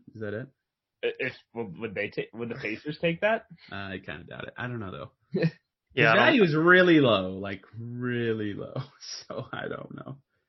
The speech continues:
Speaker 3: I don't think the cap mechanisms would work for that either.
Speaker 1: Oh yeah, Jay Rich only makes, like, fourteen million. I forgot about that.
Speaker 3: Yeah.
Speaker 1: I, I don't know. It, it, it's, and he could be really, like, he could come back next year and be awesome, and that's part of why I think they should keep him till the trade deadline. But I just think his value's so low that,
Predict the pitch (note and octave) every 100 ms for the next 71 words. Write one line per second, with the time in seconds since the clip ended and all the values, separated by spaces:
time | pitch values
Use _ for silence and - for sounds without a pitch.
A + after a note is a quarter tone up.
0 | _ _ B2+ C3+ B2+ A2 - B2+ A#2 B2+
1 | A#2 A#2 A2 A2 A2 A2 G#2+ A2 - A#2+
2 | A2 A2 A2 B2 A#2+ A#2+ A#2 G#2+ F#2+ F#2+
3 | G#2 B2 C#3+ E3+ D3 A#2+ C#3 F#2+ - G2+
4 | F#2 F#2 E2+ D#2+ G#2 - - - - _
5 | - - A#2+ A#2 - _ - - - -
6 | - - - G2 G2+ - - A2+ E2+ C#2+
7 | - D#3 B2+ D3+ - F#3 - - - _
8 | _ _ _ _ - G3+ C#4+ D4 D#4+ C#4+
9 | D3+ C#3 C3 C3 C3 F#3 B3 G#3+ D#3 D3+
10 | F#3 G3+ G3+ F3 B2 A2 G#2 G2 G2 G#2
11 | - A#2 A2 G#2+ G2+ G#2 G#2 G#2 - A2+
12 | G#2 G#2 G2 F#2+ G2+ G#2+ A#2+ B2+ G#2 B2
13 | C#3 E3+ C#3+ A2 A2 G#2+ G2+ - G#2 F#2+
14 | F#2+ F#2 F#2+